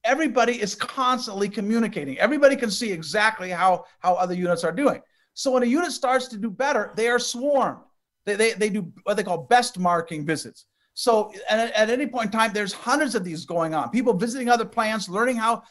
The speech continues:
So the whole system is leveling up very quickly without anybody at the top telling you this is the one way to do it. Because what, what I need, if I'm a unit and I'm struggling or I see another unit doing better,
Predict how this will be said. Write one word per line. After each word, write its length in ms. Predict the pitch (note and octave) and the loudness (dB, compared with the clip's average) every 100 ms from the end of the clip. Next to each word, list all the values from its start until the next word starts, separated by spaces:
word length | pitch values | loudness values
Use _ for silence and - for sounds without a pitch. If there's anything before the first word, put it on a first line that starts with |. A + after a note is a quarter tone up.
| _ | _
So 320 | - - A#3 - | -4 4 4 4
the 120 | G3+ | -4
whole 360 | F3+ D#4 E4+ E4+ | -2 2 2 2
system 460 | - E4 D4 B3+ | -2 -4 -2 -2
is 200 | G#3 F3 | -2 -2
leveling 500 | D#3+ A3 C4 B3 A#3 | -2 2 2 2 0
up 160 | A3 - | -2 -4
very 460 | C#3 C3 A#3 D4 D4 | -8 -2 2 2 0
quickly 500 | C#4 C#4+ G3 D3+ D3 _ _ | -4 -6 -6 -10 -10 _ _
without 380 | G#3+ A#3 A#3 A#3 | 0 2 2 0
anybody 440 | C4 E4+ F4+ D4 C#4+ | -2 -2 0 0 0
at 80 | |
the 80 | B3+ | -2
top 480 | B3 C4 C4+ C4+ - | -2 0 -2 -2 -6
telling 320 | B3 G#3+ G#3 | -2 0 -2
you 180 | G3 F#3+ - _ | -6 -10 -16 _
this 200 | D#3 C4+ | -2 -2
is 100 | A#3+ | -2
the 100 | G3 | -4
one 300 | G3 G3 F#3+ | -2 0 0
way 160 | F3 E3+ | 0 -2
to 120 | E3 | -4
do 200 | E3 D#4+ | -2 0
it. 100 | - - _ _ | 0 -2 _ _
Because 300 | A3+ C4 A#3 - | 0 4 4 2
what, 260 | A3 D4 A3+ | -2 0 0
what 140 | D4+ | 0
I 160 | E4 D#4+ | 0 0
need, 300 | A#3 C#4 B3 | 0 -2 -2
if 100 | G3+ | -2
I'm 220 | G#3+ C#4 | 0 2
a 40 | A#3 | 2
unit 320 | A3+ A#3 A#3+ | 2 2 2
and 80 | F3 | 0
I'm 140 | F3+ | -2
struggling 500 | - A#3 A#3 A3 G#3+ | 0 4 4 2 -2
or 60 | E3+ | 0
I 100 | E3 | 0
see 220 | - G#3 | -2 -4
another 240 | F#3+ G3 | 0 -2
unit 360 | F3+ F#3 F3+ - | -4 -10 -12 -10
doing 200 | F3 D3+ | -10 -2
better, 320 | F3+ - A#2+ | 4 4 2